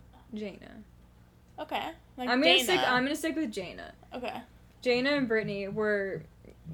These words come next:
Speaker 1: closing the store, and they had, like, a bag check policy.
Speaker 2: Yeah.
Speaker 1: Um, which means that if two people were there, two people needed to close the store before either of them could leave. They had to check each other's bags to make sure they didn't steal
Speaker 2: Right,
Speaker 1: anything.
Speaker 2: yeah.
Speaker 1: We had that at
Speaker 2: It's
Speaker 1: our, at
Speaker 2: common.
Speaker 1: my job
Speaker 2: Yeah.
Speaker 1: for a really long time.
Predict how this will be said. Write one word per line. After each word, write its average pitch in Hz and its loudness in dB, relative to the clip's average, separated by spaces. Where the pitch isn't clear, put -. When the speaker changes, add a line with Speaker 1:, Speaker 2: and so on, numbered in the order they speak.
Speaker 1:
closing 240 4
the 220 -4
store, 175 -2
and 208 -2
they 220 2
had, 226 2
like, 247 0
a 262 2
bag 180 -2
check 208 -6
policy. 220 -2
Speaker 2:
Yeah. - -6
Speaker 1:
Um, 185 -6
which 220 -4
means 220 0
that 202 0
if 254 -4
two 254 2
people 339 6
were 320 2
there, 302 6
two 269 -2
people 254 2
needed 240 0
to 247 -10
close 233 2
the 226 -2
store 214 4
before 220 0
either 214 2
of 208 -2
them 214 -2
could 208 -4
leave. 190 0
They 202 0
had 196 0
to 196 -4
check 196 -4
each 202 -6
other's 196 -2
bags 185 -4
to 202 -10
make 180 -8
sure - -10
they - -6
didn't - -14
steal - -10
Speaker 2:
Right, 240 4
Speaker 1:
anything. - -12
Speaker 2:
yeah. 247 -4
Speaker 1:
We 226 2
had 220 4
that 220 4
at 196 -2
Speaker 2:
It's - -10
Speaker 1:
our, 190 -4
at 190 -2
Speaker 2:
common. 208 -2
Speaker 1:
my 170 -6
job 160 -8
Speaker 2:
Yeah. 226 -2
Speaker 1:
for 165 -4
a - -8
really 165 -6
long - -12
time. - -14